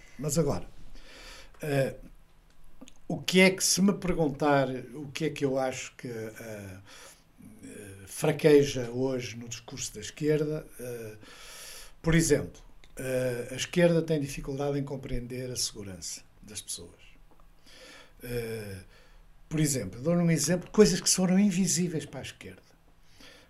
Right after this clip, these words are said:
Quando da Troika, que é um bom exemplo do agravamento das, das, das condições das pessoas, eh, com mais dificuldades, quando da Troika, à volta de Lisboa, nos condomínios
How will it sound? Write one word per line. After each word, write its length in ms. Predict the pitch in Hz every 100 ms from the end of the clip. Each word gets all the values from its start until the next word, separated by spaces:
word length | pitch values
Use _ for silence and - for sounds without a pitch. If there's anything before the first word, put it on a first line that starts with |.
| -
Quando 500 | 175 165 143 110 110 120
da 160 | 127
Troika, 500 | 120 101 98 101 190 220
que 80 | -
é 40 |
um 80 | 101
bom 160 | 101 127
exemplo 440 | 123 120 120 110
do 200 | 101 123
agravamento 680 | 127 131 127 127 139 139 -
das, 240 | 104 107 101
das, 280 | 113 104
das 260 | - 113 104
condições 640 | - 123 104 - 123 113
das 160 | 101 110
pessoas, 500 | - 143 117 110 95 104
eh, 220 | 113 101 104 - - - - -
com 120 | 147
mais 200 | 135 127
dificuldades, 560 | - 127 120 113 123 -
quando 220 | 190 185
da 80 | 151
Troika, 420 | 104 98 - - - - - - - - - - - -
à 140 | 165
volta 320 | 143 208 185 165
de 60 |
Lisboa, 540 | 147 - 98 90 85 - - 113
nos 180 | 139 -
condomínios 760 | 185 160 143 135 113 98 101